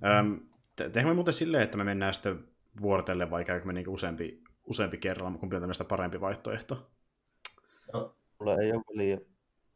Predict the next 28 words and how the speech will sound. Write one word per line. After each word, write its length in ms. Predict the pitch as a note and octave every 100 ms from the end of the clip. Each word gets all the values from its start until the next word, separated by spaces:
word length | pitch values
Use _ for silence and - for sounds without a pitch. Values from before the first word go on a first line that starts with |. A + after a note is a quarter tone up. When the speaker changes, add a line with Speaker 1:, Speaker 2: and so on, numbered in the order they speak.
| _
Speaker 2:
Niin. 260 | B2 B2 B2+ - - -
Speaker 3:
Tietysti 280 | A#2+ A#2 C3+ -
Speaker 1:
No. 140 | B2 -
Speaker 3:
varmaan 260 | C#3 C#3 D3+
vaihtelua 520 | D#3 D3 - A#2 A2+
tulee 300 | A2+ A2 G#2+
eniten, 300 | G#2+ A2 G2
jos 120 | F#2+
mennään 240 | D3+ D3+ C3+
Speaker 1:
Niin, 140 | G2 F#2
Speaker 3:
vuorotellen. 260 | - F#2+
Speaker 1:
totta, 100 | G#2+
Speaker 2:
Niin. 160 | B2+ B2+
Speaker 1:
joo. 180 | F2 F2
No, 100 | A2
sano, 300 | A#2 F3+ -
sano 200 | E3 F3
sä, 200 | D#3 E3 - -
joo, 220 | E3 F#2+
sano 120 | A2+
sä, 80 | B2+
Sairo, 240 | D3 B2
vaikka 180 | G2 G2
seuraavaksi, 420 | G2 F#2+ E2+ -
että 300 | - - D2+ -
onko 180 | F2+ F2
sulle 220 | F#2 E2
jotain? 280 | D#2 C2